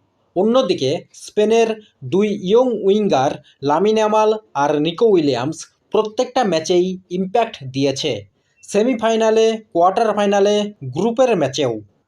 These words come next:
এমনকি স্ট্রাইকারে থাকা মিকেল ওয়েরজাবালও দুরন্ত ফর্মে আছে। ফ্রান্সের সাথে দুটো সুন্দর অ্যাসিস্ট করেছে। আক্রমণের সাথে মিডফিল্ডেও হবে দারুণ একটা ব্যাটেল, পেড্রি গোঞ্জালেস ভার্সেস ভিটিনহা।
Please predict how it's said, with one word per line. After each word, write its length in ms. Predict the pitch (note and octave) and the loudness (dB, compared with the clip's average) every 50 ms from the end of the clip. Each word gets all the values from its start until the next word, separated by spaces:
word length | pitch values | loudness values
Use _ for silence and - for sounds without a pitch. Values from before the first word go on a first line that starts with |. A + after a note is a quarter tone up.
| _ _ _ _ | _ _ _ _
এমনকি 480 | D#3+ E3+ G#3 C4 C#4 A#3+ - - C#3+ C3+ E3+ G3 - _ _ - - | -2 0 2 2 2 0 0 -2 -2 -2 -2 -4 -6 _ _ -10 -10
স্ট্রাইকারে 560 | - - F#3+ F#3+ G3+ A3 G#3+ B3+ B3 A#3+ A#3 A3+ G3 | -6 -2 0 2 2 2 2 2 2 2 0 0 -2
থাকা 220 | G#3 G3+ A3 G#3+ G#3+ G#3+ G#3+ - _ _ - C#3 | -4 0 0 2 2 0 -2 -6 _ _ -8 -4
মিকেল 300 | D3+ F3+ F#3+ C4+ C4+ C4 A#3+ F3+ | -4 -2 0 0 0 0 2 2
ওয়েরজাবালও 760 | F3+ F#3+ G#3 G#3+ G3+ G3 - F#3 D#3+ D#3 D#3+ D3+ C3 C3 C#3 E3+ - - _ _ - C3 | 2 4 4 4 2 0 0 0 0 2 2 0 0 0 -2 -4 -6 -10 _ _ -10 -4
দুরন্ত 320 | C3 F3+ A3 B3+ B3+ B3 B3+ B3 - | 0 2 2 2 2 0 -2 -4 -4
ফর্মে 300 | - D#3+ D3 C#3+ D3 C#3+ C3+ B2 | -4 -4 -4 -2 -2 -2 -2 -2
আছে। 200 | B2+ - - C3 A2 G2+ G2 _ _ _ _ _ _ _ - | -4 -6 -6 -8 -8 -10 -12 _ _ _ _ _ _ _ -6
ফ্রান্সের 420 | - F#3 G#3 A3 A3 D4+ C#4+ C#4 G3+ - | -4 -2 -2 -2 0 0 0 0 0 -2
সাথে 240 | E3 D#3+ - C#3+ C#3 D#3 F#3 - _ _ _ - C3+ C3+ | -4 -4 -4 -4 -4 -4 -6 -8 _ _ _ -8 -4 -4
দুটো 200 | G3+ G#3 C4 B3 A#3+ - | -2 0 0 0 0 0
সুন্দর 300 | A3+ A3 A3+ A3 B3 B3 - - | -2 0 0 2 2 2 0 0
অ্যাসিস্ট 320 | - C#3+ - B3 G#3+ G#3 G#3+ - | -2 -4 -4 -4 -4 -4 -4 -4
করেছে। 340 | D3+ C#3 C#3 C3+ C3+ - C3 G#2+ G2+ - _ _ _ _ _ _ _ _ _ C#3+ | -4 -2 -2 -4 -4 -6 -6 -8 -8 -12 _ _ _ _ _ _ _ _ _ -6
আক্রমণের 580 | D#3 - - A3+ C4+ C4+ C4+ C4+ C#4 C4 A3+ - - | -6 -4 -2 0 2 2 4 4 4 2 2 0 -2
সাথে 220 | F3 - D3 C#3 C#3+ F3 - - _ _ - | -4 -4 -2 -2 -2 -4 -6 -10 _ _ -4
মিডফিল্ডেও 540 | E3 G3+ G#3+ - - C4 C4 C4 B3 C4+ B3+ A3+ E3+ | -2 -2 -2 -4 -2 -2 0 2 4 4 4 4 4
হবে 220 | F#3 G3+ G3 G#3 G3+ - C#3+ | 2 2 2 2 2 2 2
দারুণ 220 | D3+ F3 G3 F#3+ D#3+ C#3 | 2 2 2 0 0 -2
একটা 180 | - - E3 C#3 B2 | -4 -4 -4 -4 -4
ব্যাটেল, 280 | A#2 G#2+ C3 B2 G#2+ G2+ G2+ - _ _ _ _ _ _ - | -4 -4 -4 -4 -4 -6 -8 -14 _ _ _ _ _ _ 0
পেড্রি 380 | G#3+ A3+ G#3+ G3+ G3 C4 C#4 C4+ G3+ F3+ | 2 2 2 0 0 0 0 0 2 2
গোঞ্জালেস 460 | G3+ G3 G3 G3 G3+ G3 G#3 G3+ F#3 C#3+ B2 | 2 2 2 4 4 4 4 2 0 0 -2
ভার্সেস 440 | D#3+ E3+ E3 - - F3+ F3+ F3+ F3 - - _ - C3 B2 | -2 -2 -2 -2 -2 -2 -2 -2 -4 -6 -12 _ -14 -12 -10
ভিটিনহা। 440 | A#2 - D3+ D3 C#3+ C#3 D3+ C#3 | -8 -4 -4 -2 -2 -2 -2 -4